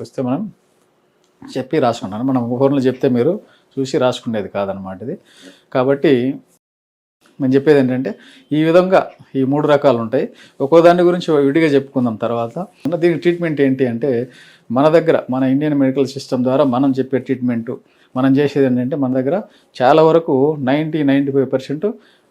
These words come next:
పర్మనెంట్ పోయే అవకాశం ఉంటుంది. హండ్రెడ్ పర్సెంట్ సేఫ్ అనమాట. అంటే దీనికి సైడ్ ఎఫెక్ట్ అని కానీ, ప్రాణాంతకం కానీ, ఇంకొకటి కానీ, ఇంకొకటి కానీ ఉండదు. అనస్థీషియా అనేది లోకల్గా ఏదైనా అవసరపడితే తప్ప అనస్థీషియా కూడా మన దగ్గర ఇచ్చేది ఉండదు.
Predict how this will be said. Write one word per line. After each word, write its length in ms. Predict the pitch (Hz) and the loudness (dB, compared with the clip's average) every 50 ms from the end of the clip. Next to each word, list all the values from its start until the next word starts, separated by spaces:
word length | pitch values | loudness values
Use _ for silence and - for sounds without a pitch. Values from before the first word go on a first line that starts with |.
| _ _ _ - - 143 131 127 123 - - | _ _ _ -6 -2 -2 -2 -2 -2 0 0
పర్మనెంట్ 360 | 143 147 156 156 147 143 139 | 0 0 0 0 0 0 2
పోయే 120 | 135 147 143 | 2 4 4
అవకాశం 420 | 131 120 - 123 - - - 101 | 2 2 2 0 -2 -4 -8 -14
ఉంటుంది. 340 | 101 95 92 98 95 98 - _ _ _ _ _ _ - | -14 -14 -14 -16 -16 -16 -18 _ _ _ _ _ _ -6
హండ్రెడ్ 300 | 135 147 160 170 160 156 | -4 -2 -2 -2 -2 -2
పర్సెంట్ 280 | 160 151 - 196 190 - | -4 -4 -4 -8 -10 -8
సేఫ్ 300 | - - 185 196 196 190 | -4 -2 0 2 2 2
అనమాట. 320 | 147 139 127 120 110 117 | 2 2 0 -2 -2 -4
అంటే 260 | 120 135 - 196 254 269 - _ _ _ _ - | -4 -2 -2 -2 -4 -6 -10 _ _ _ _ -4
దీనికి 180 | 135 135 127 131 | -2 -2 -2 -2
సైడ్ 180 | 127 113 120 | -2 -2 0
ఎఫెక్ట్ 300 | 135 135 147 135 139 - | 0 -2 -2 -4 -4 -2
అని 160 | 147 139 139 | -2 0 0
కానీ, 300 | 139 143 143 147 160 175 170 _ _ _ _ - | 0 -2 -2 -4 -6 -8 -12 _ _ _ _ -6
ప్రాణాంతకం 540 | 123 123 127 135 135 135 139 139 143 135 131 | -4 -2 0 0 0 -2 -2 -2 0 0 0
కానీ, 360 | 135 139 135 147 156 156 143 131 | 0 0 -2 -2 -4 -6 -6 -6
ఇంకొకటి 360 | 127 131 135 131 131 127 127 | -4 0 0 0 0 0 0
కానీ, 200 | 127 139 143 160 | -2 -2 -2 -2
ఇంకొకటి 340 | 135 123 127 131 123 117 131 | -2 -2 -2 -4 -2 -2 -2
కానీ 140 | 131 123 117 | -2 -2 -4
ఉండదు. 400 | 107 107 110 120 127 156 190 - - _ _ _ - 120 | -6 -6 -6 -6 -4 -6 -6 -8 -10 _ _ _ -8 -4
అనస్థీషియా 540 | 135 175 180 180 - 180 170 175 - 160 | -2 -2 -2 -2 -2 -2 -2 0 -2 -2
అనేది 560 | 151 147 147 156 170 180 156 139 135 135 139 - - _ _ _ _ _ - 139 | -2 -2 -2 -2 -2 0 2 2 2 0 -2 -6 -14 _ _ _ _ _ -8 -4
లోకల్గా 400 | 131 127 135 151 160 196 180 165 | 0 2 2 4 4 4 4 6
ఏదైనా 200 | 175 175 175 175 | 6 6 6 4
అవసరపడితే 500 | - 135 131 170 170 165 170 156 - - | 2 0 0 0 -2 0 0 0 0 -2
తప్ప 240 | 143 139 147 143 165 | -2 -2 -2 0 0
అనస్థీషియా 400 | 143 135 135 135 135 - - 135 | 2 2 0 -2 -4 -6 -6 -4
కూడా 140 | 127 131 123 | -4 -4 -4
మన 160 | 117 113 110 | -6 -6 -8
దగ్గర 200 | 113 113 117 113 | -8 -8 -8 -10
ఇచ్చేది 300 | 110 110 - 139 135 131 | -10 -10 -8 -6 -4 -4
ఉండదు. 340 | 131 127 143 139 160 180 | -2 -4 -4 -4 -6 -8